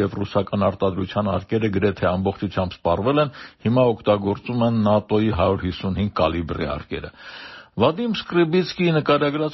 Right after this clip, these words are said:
պատկերը անուղղակի հաստատել էր Ա Մ Ն-ի ռազմական հետախուզության աղբյուրները։ Վերջերս նրանք Ֆրանս Պրեսին ասել էին, որ Ուկրաինան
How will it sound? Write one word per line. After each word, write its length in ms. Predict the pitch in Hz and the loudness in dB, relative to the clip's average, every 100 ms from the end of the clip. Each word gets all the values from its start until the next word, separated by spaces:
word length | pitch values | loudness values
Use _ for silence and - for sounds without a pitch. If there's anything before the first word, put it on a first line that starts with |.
| - | 0
պատկերը 540 | 120 113 - 120 143 139 | 0 0 -2 0 2 2
անուղղակի 460 | 131 139 143 143 175 | 2 2 0 0 2
հաստատել 560 | 143 131 139 139 147 139 | 2 2 -2 -2 -2 2
էր 80 | 135 | 2
Ա 80 | 131 | 2
Մ 120 | 131 | 0
Ն-ի 100 | 135 127 | 0 2
ռազմական 540 | 120 113 123 117 120 101 | 2 2 -2 0 0 0
հետախուզության 720 | - 95 98 92 90 95 85 | 0 -2 -2 -6 -6 -6 -6
աղբյուրները։ 640 | 85 - 90 82 113 160 135 | -8 -6 -6 0 0 0 2
Վերջերս 420 | 135 131 151 143 - | 0 0 -4 -4 -4
նրանք 300 | 127 131 131 | -2 -2 -2
Ֆրանս 240 | - 123 - - | -2 -2 -2 -4
Պրեսին 340 | 117 - 135 120 | -4 -2 -2 -4
ասել 260 | - 143 139 | -4 -4 -2
էին, 120 | 135 | 0
որ 160 | 127 117 113 | 0 0 -2
Ուկրաինան 520 | 113 120 127 135 | 0 0 0 -2